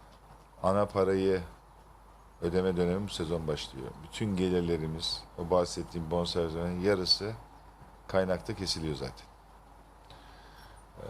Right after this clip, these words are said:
ama biz bulacağımız sponsorlarla iki üç tane tartışmasız bir şekilde, hani gelsin oynasın bakalım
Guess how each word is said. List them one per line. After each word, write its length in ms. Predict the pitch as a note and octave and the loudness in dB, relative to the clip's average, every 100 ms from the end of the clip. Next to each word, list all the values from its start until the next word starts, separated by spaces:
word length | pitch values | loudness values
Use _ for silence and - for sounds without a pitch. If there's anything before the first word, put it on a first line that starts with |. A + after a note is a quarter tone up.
| - G#1+ - - - - | -12 -14 -14 -16 -16 0
ama 380 | G2+ G#2+ A2 B2 - - - - - - - - - - - | 2 4 2 0 -8 -20 -20 -20 -20 -20 -20 -20 -20 -16 -2
biz 460 | G2 A2+ A2 - - - - - - - - - - - - - - - | 0 0 -2 -8 -14 -20 -20 -20 -20 -20 -20 -20 -20 -20 -20 -20 -20 -2
bulacağımız 640 | F#2+ G#2 G2 G#2+ G#2+ G#2 G2+ | 4 6 6 4 4 2 -2
sponsorlarla 920 | - G#2+ G#2 G#2 G2+ A2 G#2 F#2+ G2+ G#2 - - - | 0 2 2 2 4 6 6 4 0 -2 -14 -20 -18
iki 220 | - - A2+ | -14 -4 -2
üç 220 | A2 - | 0 2
tane 440 | G#2+ G2+ F#2+ G#2+ A#2+ - - - - - - - - - - | 4 4 2 -2 -4 -14 -20 -20 -20 -20 -20 -20 -20 -20 -2
tartışmasız 800 | - A2+ A2+ A2+ - B2+ B2+ C3 | 6 6 6 -4 0 2 2 0
bir 100 | A2+ | 0
şekilde, 500 | - G2 F2+ F2+ F2 | 0 -2 0 -2 0
hani 200 | G2 F#2+ | 0 2
gelsin 540 | G#2 G#2+ G#2 A2+ G#2+ | 4 4 4 -2 -2
oynasın 540 | F#2+ G#2 G#2+ G#2+ - G#2 | 0 2 2 2 2 4
bakalım 480 | G#2 A2 A2 G#2+ | 4 4 4 2